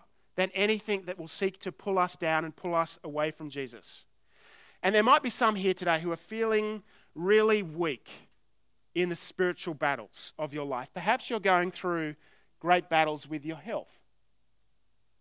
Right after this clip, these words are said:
Uh, perhaps you're going through battles with your mental health. Perhaps going through battles in your marriages, in your families, perhaps with different temptations.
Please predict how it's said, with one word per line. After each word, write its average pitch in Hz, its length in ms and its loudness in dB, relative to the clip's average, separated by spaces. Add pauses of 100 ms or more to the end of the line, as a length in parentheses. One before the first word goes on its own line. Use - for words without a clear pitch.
(180)
Uh, 135 160 -6
perhaps 185 500 0
you're 156 380 -2 (420)
going 175 160 4
through 170 200 -2
battles 170 420 2
with 165 160 -6
your 170 200 -2
mental 185 480 -6
health. 123 440 -16 (1200)
Perhaps 226 240 4
going 202 200 0
through 196 200 -2
battles 170 560 -2
in 175 80 -8
your 175 100 -4
marriages, 180 880 -4 (840)
in 170 120 -4
your 170 120 -4
families, 175 880 -4 (720)
perhaps 196 280 0
with 170 340 -2
different 175 320 -6
temptations. - 1040 -8